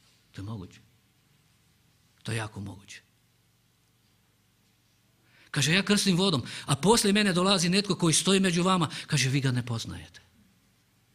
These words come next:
„K svojima dođe, njegovi ga ne primiše.” Sve su znali. Pisma, proročanstva. Tako blizu, a tako daleko.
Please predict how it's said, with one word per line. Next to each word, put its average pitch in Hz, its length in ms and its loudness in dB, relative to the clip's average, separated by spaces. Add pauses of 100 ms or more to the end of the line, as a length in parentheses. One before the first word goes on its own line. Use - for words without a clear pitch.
(600)
„K - 60 -6
svojima 185 460 0
dođe, 151 280 -4
njegovi 139 340 -4
ga 117 120 -6
ne 113 140 -8
primiše.” 113 400 -12 (720)
Sve 151 240 -2
su 107 140 -4
znali. 101 320 -12 (320)
Pisma, - 360 -4 (1300)
proročanstva. 127 800 -6 (2000)
Tako - 240 -4
blizu, 117 380 -4
a 104 40 -10
tako - 280 -18
daleko. - 440 -20